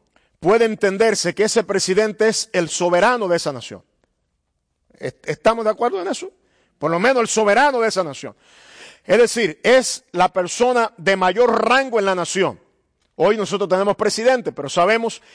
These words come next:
que en la antigüedad los gobiernos se, se, se regían a través de reinados. Entonces el rey era llamado el soberano. Entonces, vamos a entender que el presidente hoy es el soberano de una nación.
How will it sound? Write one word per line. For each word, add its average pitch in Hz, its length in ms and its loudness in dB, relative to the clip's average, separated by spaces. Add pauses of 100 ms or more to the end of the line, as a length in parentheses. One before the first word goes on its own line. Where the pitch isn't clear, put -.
que 190 120 2
en 190 60 2
la 185 60 -2
antigüedad 202 540 2
los 226 100 -2
gobiernos 190 400 -2
se, 202 320 0
se, 180 360 2 (160)
se 202 180 2
regían 202 360 2
a 190 60 0
través 175 260 2
de 214 80 4
reinados. 226 720 -2 (320)
Entonces 190 460 -2
el 170 60 2
rey 240 280 2
era 233 160 4
llamado 220 440 0
el 175 140 -4
soberano. 233 500 0 (340)
Entonces, 143 120 -6
vamos 214 160 0
a - 20 2
entender 254 420 2
que 202 80 -4
el 180 80 -2
presidente 214 640 0
hoy 254 320 2
es 147 160 -8
el 170 100 -2
soberano 226 580 2
de 214 60 0
una 185 140 -2
nación. 120 320 -12